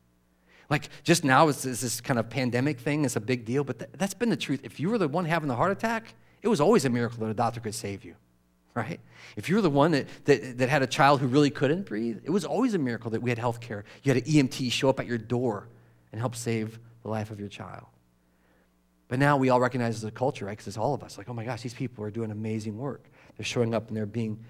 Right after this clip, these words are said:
healers." But I don't wanna regula-, relegate it to just them. 'Cause this is a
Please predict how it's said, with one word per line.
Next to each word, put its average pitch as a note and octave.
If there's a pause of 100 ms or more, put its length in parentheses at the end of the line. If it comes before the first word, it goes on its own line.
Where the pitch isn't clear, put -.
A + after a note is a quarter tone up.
healers." - (400)
But C#3+
I D3+
don't G3+
wanna G3
regula-, D3+ (180)
relegate C3+
it A2
to A#2
just B2+
them. D3 (360)
'Cause E3+
this G#3+
is G3+
a E3+